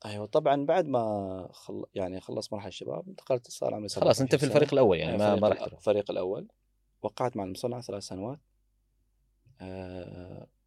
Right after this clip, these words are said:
Speaker 1: ثلاث سنوات، ما، ثلاث سنوات. فلعبت الموسم الأول مع الكابتن سهير شيدي.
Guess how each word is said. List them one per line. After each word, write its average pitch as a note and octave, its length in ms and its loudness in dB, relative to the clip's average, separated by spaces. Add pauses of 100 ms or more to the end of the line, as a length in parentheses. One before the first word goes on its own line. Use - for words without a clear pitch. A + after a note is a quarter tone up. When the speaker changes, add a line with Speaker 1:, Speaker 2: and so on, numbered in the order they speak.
Speaker 1:
ثلاث G#2+ 220 -4
سنوات، - 380 -12
ما، - 360 -14
ثلاث F#2 200 -10
سنوات. C3 380 -8 (600)
فلعبت A2 540 0
الموسم A2 400 -2
الأول A#2+ 360 -2 (460)
مع F#2 140 -6
الكابتن F#2 680 -12
سهير F#2+ 260 -6
شيدي. G#2 380 -8